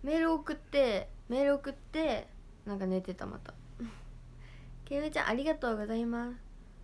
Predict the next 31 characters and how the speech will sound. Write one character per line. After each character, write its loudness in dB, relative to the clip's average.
お -6
は -4
よ -2
う。 -2
お -4
は -8
よ -4
う。 -4
お -
は -6
よ -10
う -10
ご -8
ざ -6
い -6
ま -6
す。 -12
く -6
ま -4
さ -4
ん、 2
あ 2
り 0
が 0
と -4
う -2
ご -2
ざ -2
い -2
ま -4
す。 -12